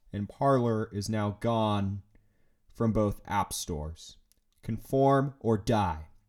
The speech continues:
And now, Amazon is going to abandon them as well, no shocker, by removing their app servers.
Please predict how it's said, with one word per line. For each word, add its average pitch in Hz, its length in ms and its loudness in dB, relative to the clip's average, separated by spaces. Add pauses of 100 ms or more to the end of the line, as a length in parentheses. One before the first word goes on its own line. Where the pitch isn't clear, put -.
(680)
And 110 140 -4
now, 120 540 2 (340)
Amazon 110 800 2
is 110 120 -8
going 117 200 -2
to 110 100 -2
abandon 104 380 -2
them 101 120 -2
as 98 140 -6
well, 110 500 0
no 101 220 -4
shocker, 123 800 0 (260)
by - 80 -2
removing 139 480 4
their 120 240 -4
app 156 240 0
servers. - 680 -8